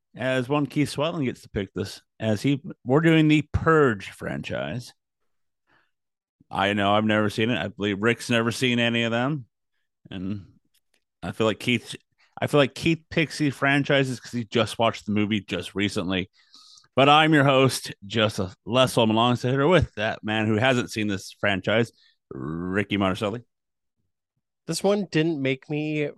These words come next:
Speaker 2: get ready to purge, but, like, it's building.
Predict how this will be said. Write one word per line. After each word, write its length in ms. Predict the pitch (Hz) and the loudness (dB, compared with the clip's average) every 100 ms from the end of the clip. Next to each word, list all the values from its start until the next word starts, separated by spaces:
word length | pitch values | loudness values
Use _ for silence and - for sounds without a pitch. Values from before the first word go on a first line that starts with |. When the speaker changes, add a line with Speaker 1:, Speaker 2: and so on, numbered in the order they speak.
| _ 139 _ _ | _ -20 _ _
Speaker 2:
get 180 | 156 131 | 0 0
ready 460 | 127 123 127 156 | -2 0 0 -2
to 160 | - 185 | -6 -6
purge, 480 | - 196 202 208 - | 2 2 2 0 0
but, 160 | 151 | 0
like, 320 | 139 135 120 - _ _ _ _ | 2 0 -2 -14 _ _ _ _
it's 200 | 147 - _ | -6 -6 _
building. 460 | 135 117 104 95 | -2 0 -2 -8